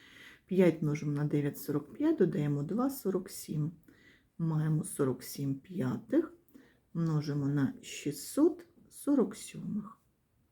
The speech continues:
Перемножаємо чисельники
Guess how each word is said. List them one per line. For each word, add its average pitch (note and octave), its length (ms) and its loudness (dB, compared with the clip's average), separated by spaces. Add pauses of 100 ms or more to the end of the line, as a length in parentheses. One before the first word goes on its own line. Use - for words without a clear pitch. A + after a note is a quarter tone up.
(1600)
Перемножаємо D#3+ 880 4
чисельники F#3 1200 0